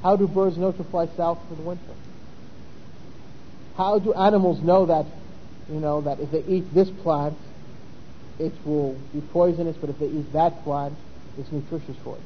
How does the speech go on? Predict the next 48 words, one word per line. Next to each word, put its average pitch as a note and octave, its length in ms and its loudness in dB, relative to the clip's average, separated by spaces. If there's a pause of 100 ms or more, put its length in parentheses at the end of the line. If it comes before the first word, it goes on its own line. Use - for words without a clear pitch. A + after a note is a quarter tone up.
How, F#3 80 -2
I F3+ 160 -2
mean, F#3 120 0
how G#3 140 2
does, G3+ 140 2 (400)
how, F#3+ 220 4
how G#3+ 80 6
does F#3+ 160 4
a D#3+ 80 0
zebra F3 320 0
know E3+ 220 4
that D#3+ 140 2
a C#3 60 0
lion, D#3 640 2 (1120)
you D3+ 80 -6
know D3 60 0
what D3 60 0
I'm C#3+ 40 -4
saying, D3+ 220 0
it's C#3+ 120 -4
his C#3+ 200 -6
enemy, E3 420 0 (500)
but E3 140 6
a D3+ 60 4
giraffe E3 440 6
is D3+ 140 -4
not? C#3 240 -2 (920)
How G#3 80 -10
do, G3 80 -8
how F#3+ 160 -6
do G3 100 -8
these F3 160 -10
animals E3+ 320 -8
know F3 80 -8
that? - 960 -12
All D3+ 120 0
these D3+ 220 -4
creatures D3 320 -6
of A#2+ 120 -10
Allah. A#2+ 180 -10 (640)
Allah A3 160 -2
subhanahu A#3 140 -10
wa A#3 60 -8
ta'ala G#3+ 200 -8
has F3 100 -10
guided A3 320 -4
them. - 120 -12 (140)
Allah F3 240 -4